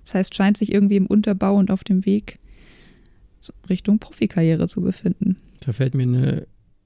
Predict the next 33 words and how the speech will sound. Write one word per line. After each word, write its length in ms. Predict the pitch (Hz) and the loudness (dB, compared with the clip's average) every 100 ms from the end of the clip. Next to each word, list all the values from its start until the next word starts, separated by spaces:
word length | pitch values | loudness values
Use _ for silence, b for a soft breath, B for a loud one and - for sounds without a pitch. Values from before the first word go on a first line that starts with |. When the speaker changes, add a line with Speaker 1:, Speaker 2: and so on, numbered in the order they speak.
| _ _ _ | _ _ _
Speaker 2:
ganz 240 | - 131 | -2 -2
spontan 540 | - 127 123 127 127 127 | -2 -2 0 0 0 0
eine 80 | 131 | 0
lustige 440 | 143 - 143 131 | -2 -2 -4 -2
Anekdote 540 | 131 135 - 143 143 | 0 -2 -2 -2 -2
zu 160 | 135 135 | -4 -2
ein. 180 | 123 123 | 0 0
Und 100 | 120 | -2
zwar 240 | - 131 | -2 -2
ist 140 | 139 - | -2 -4
die 80 | 131 | -2
Familie 400 | 131 123 123 120 | 0 2 2 2
Nassis 540 | 120 117 - 151 - | 0 -2 -2 -4 -2
damals 680 | 127 123 127 131 - - - _ _ _ _ _ _ _ | -2 0 0 -2 -4 -14 -18 _ _ _ _ _ _ _
offensichtlich 840 | - 127 139 117 135 - 139 135 - | -8 -4 -2 0 -2 0 -2 -2 -2
in 220 | 123 123 | 0 0
das 420 | 123 123 - - - | 0 -2 -6 -20 -12
ehemalige 840 | - 131 135 131 131 127 127 127 117 | -2 2 2 2 2 2 2 2 2
Haus 380 | 120 135 147 | 2 2 0
in 120 | - 123 | -2 -4
Kiel-Russee 680 | - 135 123 139 - 143 | 0 0 2 0 0 -2
von 260 | 139 135 127 | 0 -2 0
Noka 240 | 127 - | 0 0
Selarusic 760 | 131 131 123 127 143 131 - - - _ - | -2 0 0 0 0 -2 -6 -18 -20 _ -6
gezogen. 540 | 127 - 139 131 165 - b b b b b b _ | -6 -2 0 0 -2 -8 b b b b b b _
Und 520 | - 120 123 117 - - | 0 2 2 -2 -8 -4
in 180 | 131 | 0
diesem 320 | 131 127 123 113 | 2 2 2 2
Haus 340 | 120 160 151 | 2 2 0
gab 220 | - 131 | -2 -2
es 120 | 127 | -2
offensichtlich 720 | - 127 143 127 127 131 - - | -2 0 0 -2 -2 -2 -2 -2
einen 520 | 127 131 127 127 | 0 2 0 -2